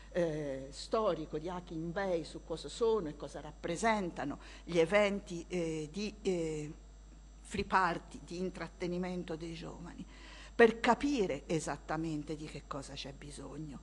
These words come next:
E bisognerebbe informarsi con chi negli, in queste situazioni interviene, penso a tutti i servizi di prossimità, che hanno un ruolo importantissimo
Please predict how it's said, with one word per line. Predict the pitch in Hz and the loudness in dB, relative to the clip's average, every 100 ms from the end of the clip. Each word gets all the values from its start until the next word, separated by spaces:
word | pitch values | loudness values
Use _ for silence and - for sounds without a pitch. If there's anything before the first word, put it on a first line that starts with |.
| - - - | -14 -12 0
E | 226 | 2
bisognerebbe | 214 233 262 269 285 254 | 2 2 4 4 4 4
informarsi | 269 262 254 247 262 262 185 - 151 | 4 4 2 2 4 4 2 -4 -4
con | 143 147 | -4 -4
chi | - 190 185 - | -4 -4 -4 -2
negli, | 160 151 151 151 - | -2 -2 -6 -6 -2
in | 165 151 156 | 2 2 4
queste | 262 269 262 - 247 214 | 8 8 8 2 2 2
situazioni | - - 160 160 - 180 165 | 0 -2 -4 -4 -4 -2 0
interviene, | 156 147 160 151 170 208 175 143 143 | -2 -4 -6 -6 -2 2 2 0 -4
penso | 151 151 147 | -6 -6 -8
a | 143 | -8
tutti | 208 214 185 | -6 -6 -6
i | |
servizi | - 156 170 180 160 | -6 -6 -6 -8 -8
di | 156 | -10
prossimità, | - 143 - 160 160 156 165 160 - - - | -8 -8 -6 -6 -6 -6 -6 -6 -12 -14 -2
che | |
hanno | 196 226 | 0 2
un | 247 | 0
ruolo | 240 277 254 226 | 2 2 4 2
importantissimo | 240 240 240 233 226 214 214 226 185 - - 131 | 2 0 2 0 0 -2 -2 -4 -6 -6 -8 -10